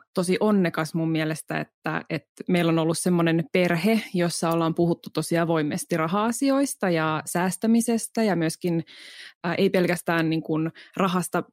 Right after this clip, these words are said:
siinä mielessä, että se on vaan laskuja tai kuluttamista varten, vaan myöskin, että se voi mahdollistaa tosi paljon elämässä. Eli siinä mielessä raha merkitsee mulle, mulle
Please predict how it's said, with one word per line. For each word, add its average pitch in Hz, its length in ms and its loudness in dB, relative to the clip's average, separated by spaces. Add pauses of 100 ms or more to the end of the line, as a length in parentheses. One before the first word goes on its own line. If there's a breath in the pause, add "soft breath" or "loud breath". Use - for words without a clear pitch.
siinä 175 300 2
mielessä, 165 500 0
että 165 200 -10
se - 80 -2
on 175 140 2
vaan 160 200 0
laskuja 156 480 -2
tai 156 160 -2
kuluttamista 180 680 0
varten, 165 340 -2
vaan 160 160 0
myöskin, 160 340 -2
että 147 180 -4
se 165 100 -4
voi 160 120 2
mahdollistaa 156 960 0 (120)
tosi 170 200 0
paljon 165 420 0
elämässä. 208 560 0 (540 loud breath)
Eli 190 340 4
siinä 196 280 4
mielessä 175 400 2
raha 185 220 2
merkitsee 170 560 0
mulle, 160 380 0 (580)
mulle 175 260 2